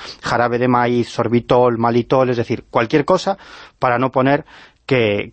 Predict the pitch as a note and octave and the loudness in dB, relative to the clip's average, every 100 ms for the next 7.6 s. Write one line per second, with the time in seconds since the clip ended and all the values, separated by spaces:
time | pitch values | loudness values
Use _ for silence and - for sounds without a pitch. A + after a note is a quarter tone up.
0 | - A#2 G#2+ G2+ G#2+ _ C#3 C3 A#2+ - | -8 -2 -2 -2 -8 _ -2 0 0 -4
1 | G#2+ - F#2 - - - - C3 C3 G#2 | -10 -10 -14 -14 -20 -20 -8 -2 0 0
2 | - - D3 B2+ A#2+ A2+ A2+ - _ - | -6 -2 2 4 2 2 -2 -6 _ -20
3 | - - B2 A#2 A#2+ A2 A#2 B2 B2 A#2+ | -16 -10 -8 -8 -4 0 2 0 -2 -4
4 | D3 - _ - - A2+ G2+ G#2+ D3 B2+ | -4 -6 _ -16 -8 -6 -2 2 2 2
5 | D#3 - - A2 G#2+ A2+ A#2 - - B2 | -2 -10 -12 -6 -2 2 2 0 -4 -2
6 | G#2 G2 F#2+ - - - - - - B2 | -2 -2 -6 -12 -14 -14 -18 -10 -2 0
7 | G#2+ - B2 - C#3 - | 0 -2 -2 0 -2 -4